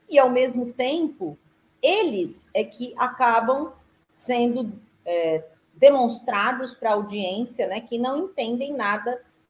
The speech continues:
de como se pode mudar esse país de forma rápida e imediata, né, elegendo os comunistas e as comunistas.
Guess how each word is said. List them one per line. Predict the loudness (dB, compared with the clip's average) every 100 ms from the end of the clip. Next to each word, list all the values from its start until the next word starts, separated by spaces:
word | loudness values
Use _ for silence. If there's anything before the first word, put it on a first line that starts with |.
| _ _
de | -14
como | 0 2 2
se | -4 -8
pode | 0 2 2
mudar | -6 -4 0 0
esse | -2 -8
país | -8 -8 -8 -10 -12
de | -18 -16 -4
forma | -2 -2
rápida | -2 0 0 -2 -10
e | -8
imediata, | -8 -2 2 2 2 -2 -10 -10 _ _ -8
né, | -6 2
elegendo | 6 6 4 0 -2 -2 -8
os | -14 -4
comunistas | -2 -2 -4 -4 -6 -6
e |
as | -8 -8
comunistas. | -10 -8 -10 -16